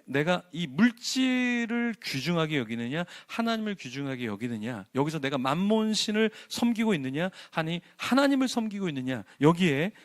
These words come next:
우리의 믿음이 어떤 것에 더 기울어 있는가를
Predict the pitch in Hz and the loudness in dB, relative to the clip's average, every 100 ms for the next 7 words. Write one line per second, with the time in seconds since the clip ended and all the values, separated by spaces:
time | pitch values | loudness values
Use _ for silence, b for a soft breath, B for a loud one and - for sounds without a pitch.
0 | B 131 156 143 139 208 _ b b - | B -2 2 2 0 -4 _ b b -6
1 | 151 170 175 170 - - 131 _ 233 240 | 0 2 2 0 -4 -4 -4 _ 2 2
2 | 240 214 190 196 - 139 147 - 165 165 | 2 0 0 -2 0 0 0 -4 -4 -2
3 | 160 143 117 120 113 110 123 202 | -2 -2 -2 -6 -6 -6 -4 -4